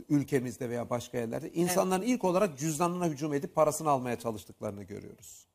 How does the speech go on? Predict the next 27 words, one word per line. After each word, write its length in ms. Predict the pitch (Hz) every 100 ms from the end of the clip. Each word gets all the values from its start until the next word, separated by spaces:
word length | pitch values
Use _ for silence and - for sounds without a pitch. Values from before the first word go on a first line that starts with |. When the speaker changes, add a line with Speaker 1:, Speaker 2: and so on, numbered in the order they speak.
| _ _
Speaker 1:
Değil 120 | 160
mi? 140 | 127 123
Yani 280 | 120 113
böyle 240 | 120 113 110
din 120 | 131
üzerinden 460 | 110 110 107 110 101
geçinenler 520 | 101 113 104 101 107
falan. 200 | - -
Kur'an 320 | - 151 147
da 180 | 135 131
zaten 280 | 135 131 131
onlara 300 | 131 131 127
karşı 300 | 123 156 135
dikkat 280 | - 139
çekiyor. 300 | - 104 107
Yani 240 | 110 110 107
din 100 | 123
adamlarının 600 | 110 104 107 110 147 175 _ _ _ _
insanların 580 | 131 117 131 123 127 127 - _ _ _ -
mallarını 540 | 131 120 117 107 131
haksızlıkla 580 | 135 127 - 123 139 123
yediklerine 840 | 107 107 110 110 107 - 107 117
ku-, 220 | 202 - - _ -
dikkat 260 | - 202
çeken 320 | 165 139 123
kitap 360 | 98 113 107 -
Kur'an. 240 | 123 247